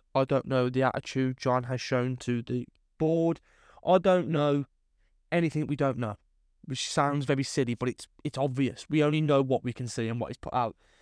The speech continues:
So we can't be as clear-cut as it being a mistake because we need more data, we need more time to see if that's the case. But if you look at the, the facts that we've got, we are sixth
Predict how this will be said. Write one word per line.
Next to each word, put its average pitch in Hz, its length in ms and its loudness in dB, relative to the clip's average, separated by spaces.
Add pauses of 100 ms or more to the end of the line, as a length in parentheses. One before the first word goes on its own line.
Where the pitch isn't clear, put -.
So 156 120 -4
we 151 80 0
can't 175 420 2
be 160 340 0 (800)
as 160 180 -2
clear-cut 170 680 0 (360)
as 143 180 0
it 135 220 -6
being 147 440 0
a 120 260 -2 (200)
mistake 120 540 -4
because 147 260 -4
we 143 100 0
need 135 280 0
more 131 360 2 (120)
data, 131 380 4
we 123 80 -2
need 127 260 0
more 127 360 0 (440)
time 143 440 0
to 123 60 -12
see 131 140 -4
if 123 80 -4
that's - 220 -14
the - 60 -20
case. 120 340 -4
But 139 240 0 (160)
if 170 120 -4
you 196 80 2
look 190 220 2
at 185 120 0
the, 156 200 2 (140)
the 135 80 -4
facts - 360 0
that - 100 -6
we've 131 180 -4
got, 113 240 -4 (180)
we 165 160 2
are 139 180 2
sixth - 520 -8